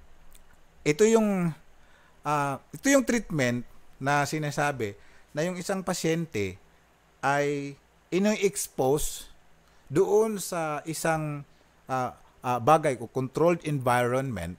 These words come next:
and, ayun, yung paano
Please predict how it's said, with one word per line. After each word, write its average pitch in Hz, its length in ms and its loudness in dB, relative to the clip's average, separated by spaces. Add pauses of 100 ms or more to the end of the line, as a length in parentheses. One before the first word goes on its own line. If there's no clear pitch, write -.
(600)
and, 147 560 0 (480)
ayun, 151 320 2
yung 151 240 -4 (640)
paano 170 640 0